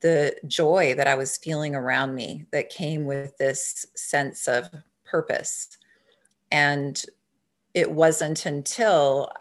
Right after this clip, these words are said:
I entered that right yoga class, 'cause I'm, I'm not sure, I mean,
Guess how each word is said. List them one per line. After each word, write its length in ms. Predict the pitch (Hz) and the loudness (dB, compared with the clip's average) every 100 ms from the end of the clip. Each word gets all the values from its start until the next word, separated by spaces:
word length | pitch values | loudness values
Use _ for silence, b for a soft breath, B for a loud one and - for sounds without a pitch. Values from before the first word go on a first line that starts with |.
| - - | -6 0
I 220 | 143 143 | 2 2
entered 500 | 151 151 - 143 - | 0 -2 -2 -4 0
that 420 | 135 123 - - _ _ _ _ _ | 2 2 0 -6 _ _ _ _ _
right 600 | 160 160 156 156 - - - _ _ _ _ _ _ _ - | 0 4 4 2 -6 -12 -14 _ _ _ _ _ _ _ -2
yoga 280 | 147 123 127 | 0 2 0
class, 480 | - - - 160 | 0 0 0 -4
'cause 160 | - 165 | -8 -2
I'm, 220 | 143 147 - | 0 0 -2
I'm 120 | 165 | 0
not 220 | 165 - | 2 2
sure, 260 | - 185 - | 0 2 2
I 100 | 185 | 2
mean, 240 | 170 160 | 2 -2